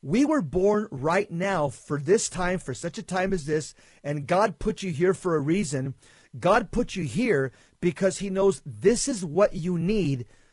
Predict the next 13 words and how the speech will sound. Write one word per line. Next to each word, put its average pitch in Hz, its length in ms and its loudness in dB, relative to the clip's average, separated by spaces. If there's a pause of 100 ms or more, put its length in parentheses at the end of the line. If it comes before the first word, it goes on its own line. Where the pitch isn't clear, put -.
(220)
to 185 100 0
become 170 380 2
a 156 60 2
saint, 165 340 0 (500)
to 160 140 0
live 190 180 4
at 143 160 -2
this 226 220 2
point 202 300 0
in 165 80 -4
time 180 320 -2
in 143 80 -4
history. 131 560 -2